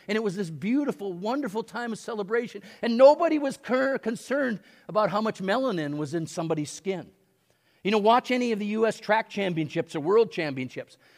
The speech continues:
or watch the Olympics coming up at the end of the summer, and watch the finals in the sprints. And you know what you're gonna see? You're gonna see people of color. The vast majority of people playing in the N B A right now,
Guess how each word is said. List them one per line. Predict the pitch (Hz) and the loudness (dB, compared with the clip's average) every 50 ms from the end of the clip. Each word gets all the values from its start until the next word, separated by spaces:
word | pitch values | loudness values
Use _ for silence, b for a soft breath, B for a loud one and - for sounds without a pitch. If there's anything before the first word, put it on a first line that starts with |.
| b b | b b
or | - 170 180 190 | 0 0 0 0
watch | 165 180 226 226 226 - | 2 2 2 2 2 -4
the | 208 233 202 | -2 -2 -2
Olympics | 190 202 247 - - 147 - - | 0 -2 -4 -4 -6 -12 -14 -14
coming | - - 190 180 180 180 175 | -6 -4 -4 -2 -2 -2 -2
up | 175 - | -2 -2
at | 165 - | -4 -6
the | 165 170 | -4 -6
end | 180 180 185 | -4 -4 -2
of | 175 | -4
the | 165 | -6
summer, | 156 - 190 208 226 185 135 B B B B | -6 -4 -4 -2 -2 -2 -4 B B B B
and | 170 185 | -2 4
watch | 175 208 233 226 - - | 4 4 4 4 -2 -6
the | 226 - | -6 -6
finals | - 214 220 226 233 220 202 156 180 | -2 -2 -2 0 0 -2 -4 -2 -2
in | 190 180 | -2 -2
the | 170 | -2
sprints. | - - - - 226 233 185 156 - B B B | -6 -8 -6 -2 -2 -2 -2 -4 -8 B B B
And | 170 | -2
you | 196 202 | -2 0
know | 233 | 0
what | 262 220 | 0 -2
you're | 208 | -2
gonna | 202 202 180 | -2 -2 -4
see? | - - 202 202 247 262 233 _ _ _ _ _ _ _ _ _ _ _ | -4 -4 -4 -4 -4 -4 -6 _ _ _ _ _ _ _ _ _ _ _
You're | - 175 | -4 -2
gonna | 165 180 175 | -2 -2 -2
see | - - 185 170 | -4 -4 -8 -8
people | - - 165 147 156 151 | -6 -8 -8 -8 -6 -6
of | 143 123 _ | -8 -8 _
color. | - 165 190 185 156 - - _ _ _ b b b b | -8 -8 -8 -8 -10 -14 -18 _ _ _ b b b b
The | 208 | 0
vast | 170 147 226 240 285 269 - | 4 4 4 4 4 2 0
majority | - 262 254 196 233 262 262 254 254 226 | -2 -4 -4 0 2 2 2 2 2 -2
of | - | -4
people | - 214 226 196 233 | -4 -6 -6 -6 -6
playing | - - 214 220 226 226 214 | -6 -4 -2 -2 -2 -2 -2
in | 208 | -4
the | 214 226 214 | -4 -6 -6
N | 226 233 240 233 | -6 -6 -4 -4
B | 214 233 214 220 277 311 | -4 0 0 0 0 0
A | 302 | -2
right | 247 196 170 160 | 0 0 -2 -2
now, | 147 131 135 139 180 208 | -2 -4 -4 -4 -4 -6